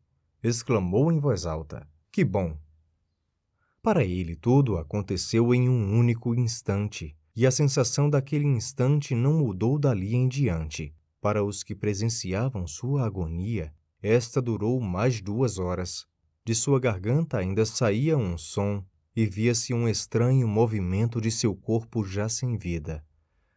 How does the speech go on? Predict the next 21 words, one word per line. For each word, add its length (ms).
até 280
que 100
a 60
respiração 960
ofegante 760
e 80
o 180
som 360
passaram 600
a 100
vir 380
em 140
intervalos 840
cada 360
vez 360
maiores. 760
"Acabou", 840
disse 360
alguém 280
perto 360
dele, 460